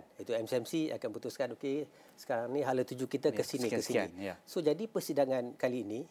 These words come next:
Speaker 1: kita akan bawa, uh, stakeholder kita, stakeholder kita, pemegang taruh yang penting
Speaker 2: Mm-mm.
Speaker 1: untuk kita adakan seminar,
Speaker 2: Ya.
Speaker 1: kita adakan, uh, perkongsian, uh, kejayaan dan sebagainya. So, daripada sini, kita akan garap satu program yang mana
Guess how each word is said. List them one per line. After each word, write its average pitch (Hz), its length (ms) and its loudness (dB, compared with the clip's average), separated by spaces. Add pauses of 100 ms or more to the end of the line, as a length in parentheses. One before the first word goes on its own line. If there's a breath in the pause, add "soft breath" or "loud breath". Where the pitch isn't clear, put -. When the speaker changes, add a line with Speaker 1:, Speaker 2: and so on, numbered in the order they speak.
(120)
Speaker 1:
kita 120 320 -4
akan 139 240 -2
bawa, 131 240 4 (560 loud breath)
uh, 110 160 -2
stakeholder 135 480 2
kita, 139 80 -8
stakeholder 127 400 4
kita, 143 160 -2
pemegang 123 320 0
taruh 135 240 6
yang 120 80 0
penting 151 400 0
Speaker 2:
Mm-mm. - 160 -6
Speaker 1:
untuk 110 160 0
kita 135 240 0
adakan 117 240 0
seminar, 139 640 2
Speaker 2:
Ya. 101 240 -12
Speaker 1:
kita 123 400 2
adakan, 123 440 4 (120)
uh, 110 400 0
perkongsian, 127 720 4 (160)
uh, 113 240 -2
kejayaan 123 480 4
dan 120 80 -2
sebagainya. 123 500 0 (380 loud breath)
So, - 80 0
daripada 135 320 4
sini, 214 480 0
kita 151 240 0
akan 139 160 2
garap 139 320 4 (560 loud breath)
satu 135 400 2
program 151 480 0
yang 131 160 0
mana 147 400 2